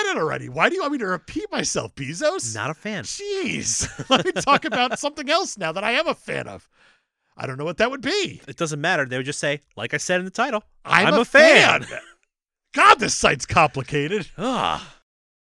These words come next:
Speaker 1: From May second, twenty eighteen. Jokes, jokes, jokes. That's all it had. Barely any storyline.
Speaker 2: I wouldn't say there's no storyline. It is very joke heavy.
Speaker 1: I get what they're saying.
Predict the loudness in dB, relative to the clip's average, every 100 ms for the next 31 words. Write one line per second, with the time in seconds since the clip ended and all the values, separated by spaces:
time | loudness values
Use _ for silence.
0 | _ _ _ _ 6 6 6 2 2 0
1 | -2 -2 -8 -8 -8 -10 -12 -12 -12 -12
2 | -16 -20 -20 _ _ _ _ 0 2 2
3 | 0 -4 0 2 0 -10 0 2 2 0
4 | -12 -16 0 2 4 2 0 -2 -2 -2
5 | -4 -6 -12 _ _ -2 0 2 0 -4
6 | -8 -8 -8 -8 -12 -4 4 4 4 0
7 | 0 0 -4 -18 _ _ _ _ 0 0
8 | -4 -6 -6 -6 -10 -14 -6 -2 0 -2
9 | -8 -20 -20 _ _ _ _ -8 0 0
10 | 2 2 2 0 -6 -8 -10 -12 -12 0
11 | 0 0 -4 -2 -2 -2 -4 -4 -4 -2
12 | -2 -4 -8